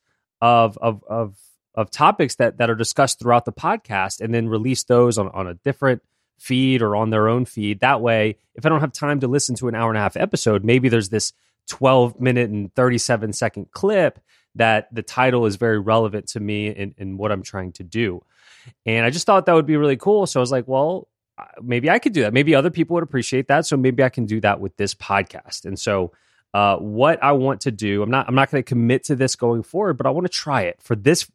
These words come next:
episode, the episode we're doing right now, uh, with me and you, and then we're bringing on Stephanie Taylor, which, you know, by the way, I mean, you've, you've heard the conversation, uh, by now. It's, uh, it was a fantastic conversation with Stephanie Taylor. Very, very inspirational.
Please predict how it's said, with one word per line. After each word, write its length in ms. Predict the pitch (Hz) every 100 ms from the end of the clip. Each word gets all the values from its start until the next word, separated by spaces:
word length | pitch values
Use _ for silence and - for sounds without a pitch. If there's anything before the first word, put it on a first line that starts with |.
| -
episode, 420 | 175 151 110 92
the 120 | 104
episode 480 | 123 147 147 147 131
we're 60 | 113
doing 340 | 123 110 95
right 260 | 104 147 -
now, 380 | 127 92 123 170 _ _ _ -
uh, 120 | 101
with 200 | 107 104
me 220 | 120 139
and 100 | 139
you, 200 | 123 127
and 100 | 131
then 80 | 110
we're 60 | 107
bringing 320 | 104 110 113
on 100 | 104
Stephanie 400 | - 113 - 113
Taylor, 340 | - 104 104
which, 300 | 101 101 - - _
you 60 | 101
know, 80 |
by 160 | 95 98
the 80 | 95
way, 260 | 92 92 - _
I 60 | 101
mean, 140 | 98
you've, 160 | 104 98
you've 240 | 110 113
heard 200 | 120 104
the 140 | 101 95
conversation, 640 | 110 98 104 95 98 95 - _ _ _ -
uh, 300 | 98 92 90 - -
by 280 | 113 113 107
now. 360 | 110 107 104
It's, 320 | 98 110 -
uh, 140 | 110 101
it 60 | 104
was 140 | 101
a 40 |
fantastic 520 | - 113 104 101 - -
conversation 500 | 92 - 95 - 92
with 100 | 85
Stephanie 300 | 92 - 85
Taylor. 340 | 98 90 82 _ _
Very, 320 | 104 110 110 101
very 320 | 104 160 131
inspirational. 640 | 104 - 98 92 98